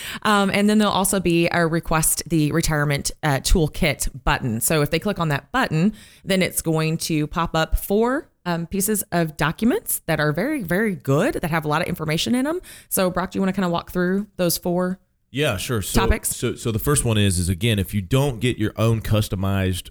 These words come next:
Speaker 2: uh, Social Security maximization report, you can get some very good information on,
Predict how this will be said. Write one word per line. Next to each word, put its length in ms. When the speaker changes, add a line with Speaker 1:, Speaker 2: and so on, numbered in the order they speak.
Speaker 2:
uh, 160
Social 200
Security 260
maximization 640
report, 580
you 140
can 200
get 200
some 160
very 300
good 160
information 480
on, 180